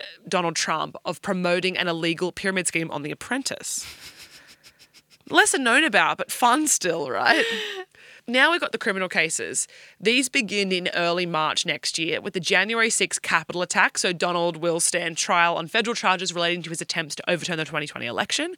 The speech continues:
Sorry, all of that, like, influencing and trying to overturn the outcome and basically make himself the winner. What's important, though, to distinguish here is this trial would begin one day before Super Tuesday. Now, Super Tuesday is basically when Republican voters in more than twelve U S states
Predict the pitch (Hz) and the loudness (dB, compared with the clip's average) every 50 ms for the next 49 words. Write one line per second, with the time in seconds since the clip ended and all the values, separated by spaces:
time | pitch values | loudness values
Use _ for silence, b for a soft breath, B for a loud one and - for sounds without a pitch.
0 | B B - - 196 151 - - - 240 240 247 240 233 196 175 185 170 170 - | B B -2 -2 0 0 -2 -2 0 2 2 4 4 2 2 4 4 4 4 4
1 | 180 170 160 156 - - - B B B B B B B 226 226 208 - 233 208 | 2 0 0 0 0 -4 -12 B B B B B B B -2 -2 0 0 2 4
2 | 208 202 196 - - 202 180 180 170 170 175 - - 202 185 175 185 170 - - | 4 4 4 2 2 4 2 2 0 -2 -4 -4 0 2 4 4 4 2 0 -2
3 | - 185 170 170 165 156 - - 185 180 151 180 - - 190 165 165 170 165 - | 0 0 0 0 0 0 0 0 0 0 0 -2 -2 -2 -2 -2 -4 -2 0 2
4 | 151 147 - - - 165 151 151 160 - - 151 151 156 156 143 - - 147 156 | 2 2 0 -4 -4 -4 -4 -2 0 0 -2 -2 -4 -6 -8 -10 -10 -8 -6 -4
5 | 156 160 - 170 160 151 151 151 - 160 151 - 156 160 - - 147 147 165 170 | -4 -4 -4 -6 -4 -2 -2 -4 -4 -4 -4 -2 -2 -2 -4 -4 -4 -2 0 0
6 | 160 151 - 147 175 - B B B B B B B B 247 247 - 262 240 - | 0 0 -2 -4 -4 -6 B B B B B B B B 0 2 0 -2 -2 0
7 | - 254 233 - 285 269 262 247 220 214 208 190 170 - 208 196 185 185 - - | 0 0 2 2 2 2 2 2 4 2 2 0 0 -2 0 0 0 0 0 -2
8 | - 190 196 185 170 160 147 - - 180 175 151 147 175 214 247 - - - - | -2 0 0 0 2 2 0 0 0 0 0 0 -2 -2 0 0 0 -2 0 2
9 | 220 196 185 185 180 180 175 170 175 165 - 175 175 143 - 175 165 165 165 - | 4 4 4 4 4 2 -2 -4 -6 -4 -4 -4 -4 -2 -2 -2 -2 -2 -2 -6
10 | - _ _ - 156 151 151 156 185 220 233 214 185 190 180 170 165 160 - 160 | -10 _ _ -16 -10 -4 0 2 2 2 2 2 4 4 4 4 2 -2 -6 -6
11 | 151 - - 175 - - - - - 247 262 269 226 - - - - - - _ | -4 -4 -2 -4 -4 -4 -2 0 2 2 2 2 2 0 0 0 -2 -6 -8 _
12 | _ _ _ B B B B B B B B 180 185 180 180 - 285 262 370 370 | _ _ _ B B B B B B B B 0 0 0 0 0 -2 -2 -2 0
13 | - - 269 233 247 220 226 180 - - 180 196 196 - 240 226 214 196 190 185 | 0 0 2 4 4 2 2 2 2 2 2 2 2 0 0 0 2 2 0 0
14 | - - - 214 175 208 208 - 226 208 180 175 165 170 160 165 160 - - 165 | -2 -2 -2 -2 -2 -2 -2 -2 -2 -2 0 2 2 2 2 0 -2 -2 -4 -4
15 | 170 165 170 180 185 185 190 180 185 180 165 - - - 185 170 175 175 185 170 | -4 -2 0 2 2 2 2 0 -2 -6 -8 -6 -2 0 2 2 2 2 0 0
16 | 160 151 151 - - - 165 151 131 113 - - - - | 0 0 0 0 -2 -2 -2 -2 -2 -2 -2 -2 -2 -4